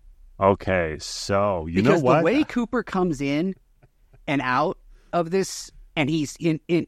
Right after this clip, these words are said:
Speaker 2: until the end, he is every worst
Speaker 1: Yeah.
Speaker 2: impulse.
Speaker 1: Yeah,
Speaker 2: Part of me, it's
Speaker 1: yeah.
Speaker 2: like, I don't know. I, I, I don't know that that totally holds up. So I feel like this is a, like, stay tuned moment. Like, I maybe need a couple more watches.
Speaker 1: Okay,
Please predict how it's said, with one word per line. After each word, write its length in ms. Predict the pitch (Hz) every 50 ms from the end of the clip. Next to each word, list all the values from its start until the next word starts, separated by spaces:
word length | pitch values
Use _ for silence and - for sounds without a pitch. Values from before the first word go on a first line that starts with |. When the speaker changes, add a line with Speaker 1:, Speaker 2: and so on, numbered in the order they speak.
| -
Speaker 2:
until 500 | - 165 156 139 - - - 180 196 214
the 200 | 196 196 160 131
end, 220 | 113 117 135 147 -
he 220 | - 135 135 135
is 120 | 135 123 123
every 460 | 123 127 120 131 131 127 123 117 107
worst 420 | 107 107 113 123 - - - 73
Speaker 1:
Yeah. 80 | 147 147
Speaker 2:
impulse. 720 | 127 131 135 156 175 180 190 202 - - - - - - - - _ _ _ _ _ _
Speaker 1:
Yeah, 300 | 92 92 92 107 120 123
Speaker 2:
Part 180 | 123 120 113
of 200 | - - 233 226
me, 80 | 214 -
it's 120 | 85 80
Speaker 1:
yeah. 300 | - 160 156 156 147 139
Speaker 2:
like, 200 | 135 131 - - _ _ _ - - - _ - _ _ _ - - - _ _ _ 131
I 120 | 139 147
don't 180 | 165 165 160 156
know. 300 | 151 143 123 98 90 - -
I, 160 | - 151 175
I, 180 | - - 190 175 -
I 100 | 185 190
don't 360 | 165 143 190 214 240 - -
know 220 | - 214 214 214
that 160 | 214 214 208 -
that 200 | 196 180 - -
totally 340 | - 220 196 185 190 196
holds 240 | 165 185 185 175 160
up. 160 | 170 180 -
So 80 | - 156
I 80 | 131 123
feel 320 | - - - 185 196 202
like 180 | 190 180 147 -
this 160 | 165 139 -
is 140 | 147 131 135
a, 140 | 127 120
like, 180 | 110 107 101 -
stay 500 | - - - - - - 131 123 123 123
tuned 500 | - - - 147 135 139 143 143 143 143
moment. 440 | 147 143 143 147 147 151 151 143 123
Like, 160 | 127 113 -
I 80 | 113 110
maybe 420 | 107 120 127 131 135 131 127 135
need 180 | 131 135 131 123
a 60 | 110
couple 320 | - - 131 120 - 131
more 240 | 131 127 123 120 117
watches. 720 | 110 104 104 104 117 120 - - 160 156 160 165 247 - -
Speaker 1:
Okay, 220 | 214 170 196 -